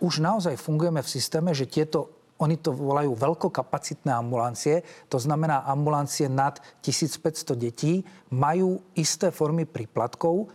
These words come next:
za túto starostlivosť, odstupňovanú od počtu detí, o ktoré sa starajú. Takže myslím si, že tu nejaký všeobecný konsenzus a nálada už je. A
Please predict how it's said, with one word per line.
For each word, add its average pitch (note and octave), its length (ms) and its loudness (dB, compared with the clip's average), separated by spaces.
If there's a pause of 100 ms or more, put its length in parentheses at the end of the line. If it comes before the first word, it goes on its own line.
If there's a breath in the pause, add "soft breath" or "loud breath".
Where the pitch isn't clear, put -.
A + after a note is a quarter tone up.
(120)
za B2 160 -2
túto D#3 320 -4
starostlivosť, E3+ 1040 -2
odstupňovanú D3+ 880 0
od - 240 -8
počtu D#3+ 320 -2
detí, B2 320 -2
o D#3 80 2
ktoré C#3+ 320 -4
sa - 160 -6
starajú. C3 560 0 (320 loud breath)
Takže C#3 480 -4
myslím D#3 320 0
si, F#3 80 0
že D#3 240 0 (400 loud breath)
tu - 80 0
nejaký D#3+ 320 2
všeobecný D#3 560 0
konsenzus D3+ 800 0 (880)
a D3 80 0
nálada C#3+ 720 0
už A#2 240 -2
je. A2 400 -2 (960 loud breath)
A C3 320 2